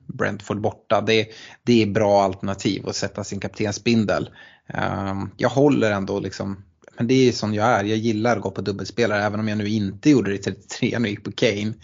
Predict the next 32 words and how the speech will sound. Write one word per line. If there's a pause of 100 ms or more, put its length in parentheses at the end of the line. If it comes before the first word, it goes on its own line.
(260)
och
brände
mig
lite. (480)
Eh,
så
ja,
jag, (560)
jag
gillar
verkligen
att,
att
få
in (100)
en
City-gubbe,
men, (400)
eh,
eller
Chelsea-gubbe.
Men
jag
förstår,
eh,
som
Stefan
också (100)
säger
här,
om
vi,